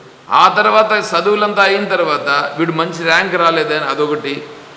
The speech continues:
ఏదో ఆ వచ్చింది, అయింది, పోయింది, పోతా అన్నాడు. వీడేందో ఇంజనీరింగ్ కోర్స్ చేయాలని వీడి భావన, వాడేందో ఇంకోటి చేయాలని వాడుకుంటుంది. అంతా అయ్యింది,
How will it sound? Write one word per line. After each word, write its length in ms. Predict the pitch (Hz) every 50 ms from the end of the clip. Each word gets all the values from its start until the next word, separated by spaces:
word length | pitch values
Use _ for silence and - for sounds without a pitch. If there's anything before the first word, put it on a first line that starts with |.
| - - - - - - - - -
ఏదో 220 | 180 214 220 233
ఆ 200 | 226 - 202 190
వచ్చింది, 460 | 190 190 190 185 185 - 190 185 190 190
అయింది, 340 | 170 170 175 170 170 185
పోయింది, 280 | 165 156 156 156 151 156
పోతా 280 | 156 139 143 139 143 147
అన్నాడు. 360 | 139 135 131 127 131 117 - -
వీడేందో 380 | 160 170 202 196 196 196 196 196
ఇంజనీరింగ్ 500 | 180 170 175 175 196 202 208 196 196 185
కోర్స్ 300 | 190 190 185 165 - 160
చేయాలని 320 | 170 165 160 160 170 165
వీడి 240 | 143 135 156 170 -
భావన, 520 | 160 156 151 143 143 139 135 131 127 127 - - -
వాడేందో 560 | 143 156 160 175 180 180 180 180 180 185 196
ఇంకోటి 340 | 180 165 165 170 175 170 160
చేయాలని 380 | 151 160 156 151 156 160 151 143
వాడుకుంటుంది. 640 | 139 139 143 143 139 135 117 127 120 120 123 131 - - - - - - - - - - - - - - - - - - - - - - - - - - - - - - - - - - - - - - - - - - - - - - - - - - - - -
అంతా 280 | 123 139 147 156 156 190
అయ్యింది, 500 | 185 180 180 175 170 151 147 147 147